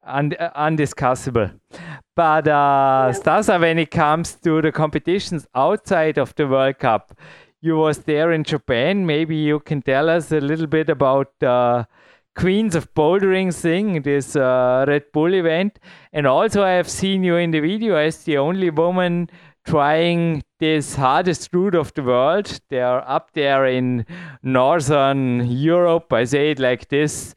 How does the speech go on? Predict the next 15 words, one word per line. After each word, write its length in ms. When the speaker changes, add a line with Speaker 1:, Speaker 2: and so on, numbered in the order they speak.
Speaker 1:
We 140
also 360
had 220
Stefano 600
Ghisolfi 480
here 320
in 160
summer 480
talking 420
about 380
this. 240
But 280
what 640
influence 840
got 280